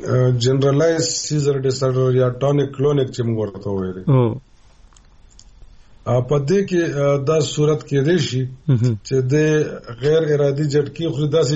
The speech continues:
Speaker 1: جټکي خوري لکه مایع چې د اوبو نه اوچې ته رالاړه کړي.
Speaker 2: صحیح.
Speaker 1: او په هغې کې د ده نه واړه بول یا لوی بول،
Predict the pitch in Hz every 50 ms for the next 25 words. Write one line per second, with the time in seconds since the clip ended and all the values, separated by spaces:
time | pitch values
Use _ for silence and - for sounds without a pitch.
0 | 151 143 151 147 147 - - 170 151 - 170 175 156 156 127 - 135 131 123 127
1 | 127 139 147 151 147 147 135 127 127 127 123 117 131 139 131 127 123 120 113 -
2 | 117 110 107 101 98 95 95 92 90 87 85 82 - 87 78 73 - - - 127
3 | 123 113 107 95 104 - _ _ _ _ _ _ _ - - - - - _ -
4 | - - _ - - 120 123 127 127 131 139 135 135 139 156 165 156 - 156 156
5 | 147 143 147 139 135 156 156 151 151 151 147 147 139 131 135 131 131 139 151 160
6 | - 147 156 160 160 156 156 143 139 135 127 127 127 127 139 147 151 151 147 131
7 | 127 127 127 120 107 95